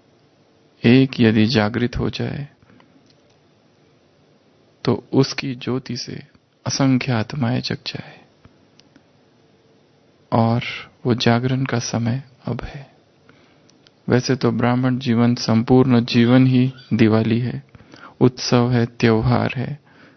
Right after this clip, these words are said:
ऐसा एक भी दिन नहीं है कि उत्सव नहीं है, हर दिन ही उत्सव है, हर दिन उत्साह है,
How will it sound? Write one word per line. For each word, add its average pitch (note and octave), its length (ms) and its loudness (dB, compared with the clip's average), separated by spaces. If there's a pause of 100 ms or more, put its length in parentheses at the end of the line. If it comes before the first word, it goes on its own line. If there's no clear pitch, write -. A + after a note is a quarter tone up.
(640)
ऐसा B2+ 240 2
एक B2 180 2
भी B2+ 100 2
दिन C#3 260 2
नहीं B2+ 340 4
है B2 140 2
कि C3+ 240 -2 (300)
उत्सव A#2+ 360 -2
नहीं - 260 -4
है, - 160 -16
हर C3 160 2
दिन C#3 280 -2
ही D3+ 120 -2
उत्सव C3 480 -6
है, D3+ 140 -16 (380)
हर C3 140 2
दिन D3+ 360 -8 (1000)
उत्साह C#3+ 560 -2
है, D3+ 400 -10